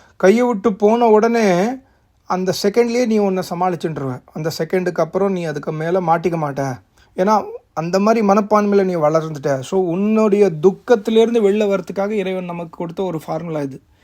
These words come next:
அந்த ஃபார்முலாவை நீ எப்படி வேணா அச்சீவ் பண்ணலாம். ஓ, YouTube-ல ஒருத்தர்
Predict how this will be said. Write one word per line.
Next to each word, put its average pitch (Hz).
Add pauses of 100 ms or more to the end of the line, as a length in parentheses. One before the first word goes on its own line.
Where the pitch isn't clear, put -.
(560)
அந்த 165
ஃபார்முலாவை 220
நீ 226
எப்படி 185
வேணா 247
அச்சீவ் 233
பண்ணலாம். 175 (640)
ஓ, 165
YouTube-ல 185
ஒருத்தர் 170